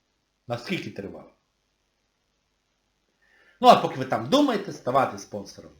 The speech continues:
не ставати, вітаю! А от далі ви зможете подивитись відео, якщо будете спонсором мого каналу.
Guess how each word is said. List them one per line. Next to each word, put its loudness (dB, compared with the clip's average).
не 6
ставати, 4
вітаю! 6
А 12
от 6
далі 12
ви -6
зможете 0
подивитись -4
відео, 10
якщо -8
будете -4
спонсором 2
мого -2
каналу. -12